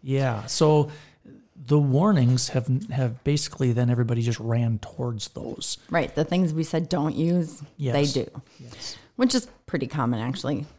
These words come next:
Speaker 2: 'cause it should heighten it then, right?
Speaker 1: Yeah.
Speaker 2: So what does overdose look like? People will overdose, end up in the hospital with things that look like,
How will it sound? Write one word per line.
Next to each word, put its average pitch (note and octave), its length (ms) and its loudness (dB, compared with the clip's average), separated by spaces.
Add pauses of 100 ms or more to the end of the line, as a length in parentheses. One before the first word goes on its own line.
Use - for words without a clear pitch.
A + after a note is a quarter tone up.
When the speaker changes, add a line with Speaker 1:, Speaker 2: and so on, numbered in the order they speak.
Speaker 2:
'cause D#3+ 300 -4
it D#3+ 180 -2
should C#3+ 160 -2
heighten D#3+ 380 -2
it - 200 -4
then, D3+ 200 -2
right? F#3+ 360 -4 (140)
Speaker 1:
Yeah. A#2+ 300 -2 (400)
Speaker 2:
So B3 460 8
what A3 220 6
does D4 160 6
overdose F#3 600 6
look A#2 200 -2
like? D3 400 0
People G#3+ 360 0
will A3 200 2
overdose, E3+ 460 4
end D#3+ 140 2
up C#3 80 -2
in D3 80 2
the D#3 40 0
hospital D3+ 640 -2 (120)
with C#3 320 0
things C#3+ 320 -2
that C#3 220 -2
look C#3+ 160 -8
like, F3+ 180 -6